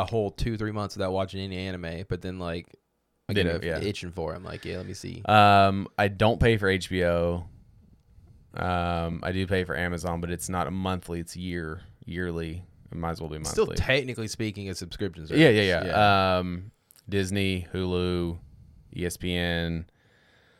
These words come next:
Speaker 2: Um, I'm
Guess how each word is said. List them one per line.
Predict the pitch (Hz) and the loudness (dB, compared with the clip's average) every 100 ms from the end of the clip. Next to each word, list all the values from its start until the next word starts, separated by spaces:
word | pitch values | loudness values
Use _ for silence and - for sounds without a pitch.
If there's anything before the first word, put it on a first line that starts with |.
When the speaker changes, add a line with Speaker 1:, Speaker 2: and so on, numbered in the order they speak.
| _ _ - | _ _ -8
Speaker 2:
Um, | 90 90 87 85 87 85 85 82 82 85 - - - - | -2 0 2 0 0 -2 -2 -4 -8 -10 -14 -16 -20 -6
I'm | - - - - - - - - - - - - - - - - - | -2 0 -2 -2 -4 -4 -6 -6 -6 -6 -6 -6 -6 -6 -8 -6 -8